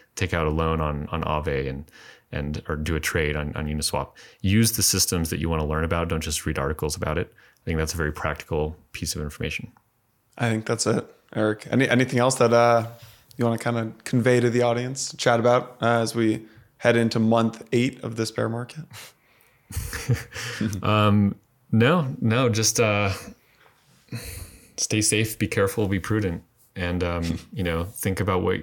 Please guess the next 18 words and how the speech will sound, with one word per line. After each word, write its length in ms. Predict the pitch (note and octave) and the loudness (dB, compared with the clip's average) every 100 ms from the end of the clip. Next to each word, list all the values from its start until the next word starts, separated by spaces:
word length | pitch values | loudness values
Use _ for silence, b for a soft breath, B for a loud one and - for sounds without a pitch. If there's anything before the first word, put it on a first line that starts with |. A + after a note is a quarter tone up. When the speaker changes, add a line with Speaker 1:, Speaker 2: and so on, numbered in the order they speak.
| - | -4
Speaker 1:
what 140 | F#2+ F2+ | -2 0
you're 140 | F2 | -2
here 160 | G2 G2 | -2 -4
for. 320 | - - - b b b b b _ - | -6 -8 -10 b b b b b _ -8
And, 280 | F2 E2 | -4 -2
um, 480 | D#2+ D#2+ D#2+ D#2 D#2 _ _ _ _ - | -2 -2 -4 -6 -8 _ _ _ _ -6
I 260 | F2 D#2+ - | -2 -2 -4
appreciate 500 | G2 - F#2+ G2+ E2+ | -6 -4 -4 -2 -2
that 80 | F#2 | -4
you 80 | F2+ | -2
guys 260 | E2+ E2 | 0 0
have 80 | F2+ | -2
been 120 | E2+ | -2
doing 200 | E2+ E2 | -2 -2
this 100 | E2 | -2
show 500 | - F#2+ F2 E2 D2+ _ _ | -2 0 0 0 -4 _ _
and, 380 | F2+ E2 D#2+ D#2+ | -6 -4 -4 -4
uh, 280 | D#2+ D2+ | -2 -4